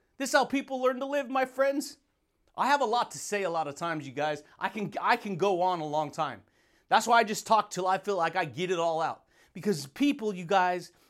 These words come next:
they learn to become these individuals over the course of their life. And then once they get to a certain age, wherever that may be in your life, people look at themselves and then they get frustrated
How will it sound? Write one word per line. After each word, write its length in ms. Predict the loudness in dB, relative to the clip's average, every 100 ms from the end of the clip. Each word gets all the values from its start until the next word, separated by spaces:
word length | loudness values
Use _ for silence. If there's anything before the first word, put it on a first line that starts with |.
| 0
they 220 | 2 2
learn 840 | 0 2 2 2 0 -2 -4 -8 -14 _ _ -6
to 100 | -4
become 460 | -2 0 0 0
these 240 | -2 -4 -4
individuals 600 | -4 0 -2 -2 -6 -4
over 220 | -4 -6
the 80 | -8
course 320 | -6 -6 -6
of 80 | -4
their 140 | -4
life. 260 | -2 -2 -4 _ _ -8
And 160 | -2
then 200 | 0 -2
once 260 | -2 -4 -4
they 160 | -4 -2
get 220 | -6 -6
to 120 | -4
a 40 | -4
certain 340 | -2 -4 -2
age, 400 | -2 -2 -6 -16 _ _
wherever 360 | -4 -2 0 0
that 220 | 0 0
may 140 | -2
be 280 | -4 -4 -4
in 140 | -4 -2
your 260 | 0 2
life, 360 | 4 2 0 -10 _ _ _ _ _ _ _ _ _ _
people 340 | -2 -2 0 2
look 180 | 2 0
at 120 | -2
themselves 500 | -2 -2 0 0 0 -12 _ _ -4
and 100 | -2
then 80 |
they 120 | 0 -2
get 140 | -6
frustrated 680 | -8 -6 -6 -6 -8 -8